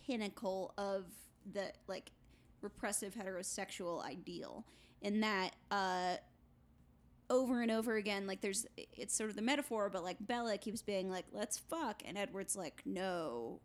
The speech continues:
'cause you're not, I'll hurt you." And it's like that he, it, like, turns out that he won't have sex till they're married,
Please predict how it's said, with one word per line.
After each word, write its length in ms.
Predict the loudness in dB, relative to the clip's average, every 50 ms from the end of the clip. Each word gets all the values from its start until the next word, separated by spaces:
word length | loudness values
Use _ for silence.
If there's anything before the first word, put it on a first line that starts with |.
| -18 -12
'cause 240 | -8 -6 -6 -4 -4
you're 100 | -4 -4
not, 400 | -4 -2 -2 -2 0 -2 -2 -4 -6 -10 -10 -6
I'll 140 | -4 -4 -2
hurt 360 | 0 0 0 0 0 0 -2
you." 300 | 0 0 0 -2 -2 -4
And 120 | -4 -4 -4
it's 200 | -4 -2 -2 -2
like 260 | -2 -4 -6 -8 -12 -20 -20 -20 -20 -20 -20 -20 -20 -20 -20 -20 -18 -12 -8 -8 -4 -2
that 180 | -2 -2 -2 -2
he, 380 | -2 -2 0 0 0 0 0
it, 100 | 0 0
like, 160 | 0 -2 -4
turns 380 | -4 -4 -4 -2 0 0 0 0
out 320 | 0 0 0 -2 -2 -2
that 100 | -4 -4
he 80 | -2 -2
won't 240 | -2 -2 -2 -2 -2
have 160 | -4 0 2
sex 320 | 2 2 2 0 -2 -4
till 140 | -4 -4 -4
they're 120 | -4 -4 -4
married, 520 | -4 -2 -2 -2 0 2 2 0 0 0